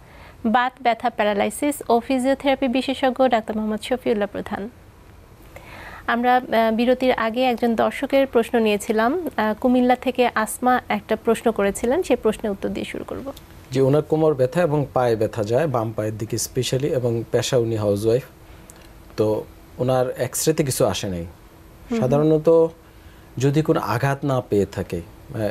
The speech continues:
Speaker 2: এটা কিন্তু অ্যাড্রেস করা দরকার। যে আমরা প্রায় দেখি যে একটু কোমর ব্যথা হলে আমরা এক্সরে করতে বলি বা
Speaker 1: হুম হুম।
Speaker 2: এক্সরে রুগীও চায় যে একটা এক্সরে করে নিয়ে যাই। আহ, যে সকল কোমর ব্যথার কোনো স্পেসিফিক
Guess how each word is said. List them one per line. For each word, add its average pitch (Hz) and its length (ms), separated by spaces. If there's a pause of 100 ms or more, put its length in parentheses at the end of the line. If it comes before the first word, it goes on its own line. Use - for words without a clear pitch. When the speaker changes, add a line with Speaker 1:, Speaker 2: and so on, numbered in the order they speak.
Speaker 2:
এটা 120 220
কিন্তু 151 220
অ্যাড্রেস 123 400
করা 117 260
দরকার। 107 380
যে 127 140
আমরা 123 200
প্রায় 139 240
দেখি 139 240
যে 131 120
একটু 135 260
কোমর 139 320
ব্যথা 135 220
হলে 135 160
আমরা 127 180
এক্সরে 110 280
করতে 110 220
বলি 107 220
বা 110 100
Speaker 1:
হুম 110 80
হুম। 233 60
Speaker 2:
এক্সরে 113 240 (300)
রুগীও 135 300
চায় 95 240
যে 120 120
একটা 120 160
এক্সরে 113 280
করে 107 220
নিয়ে 98 200
যাই। 90 140
আহ, - 1040
যে 135 180
সকল 170 400
কোমর 160 320
ব্যথার 151 300
কোনো 151 360
স্পেসিফিক 151 680